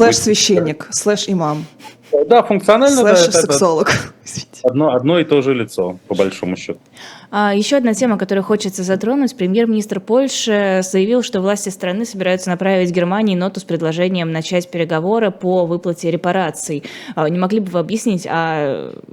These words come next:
Speaker 3: разве не выплатили все? Еще какие-то репарации остались?
Speaker 2: Нет, никаких репараций больше не будет, все выплатили. Ну, во-первых, это в-, н-, носит предвыборный характер, естественно, потому что скоро выборы, и правящая партия должна как-то укрепиться,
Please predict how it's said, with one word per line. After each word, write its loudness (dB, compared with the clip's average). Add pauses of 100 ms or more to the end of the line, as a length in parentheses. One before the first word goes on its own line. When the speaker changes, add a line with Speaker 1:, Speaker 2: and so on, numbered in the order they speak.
Speaker 3:
разве -2
не 0
выплатили -2
все? -4
Еще -4
какие-то -4
репарации -4
остались? -10 (600)
Speaker 2:
Нет, 4
никаких 0
репараций 2
больше 0
не 0
будет, -2
все 0
выплатили. -6 (520)
Ну, 6
во-первых, 4
это 0
в-, -8
н-, -2
носит 0
предвыборный 0
характер, 0
естественно, -6
потому -2
что -8
скоро 0
выборы, -2
и -4
правящая -2
партия -2
должна -2
как-то -4
укрепиться, -6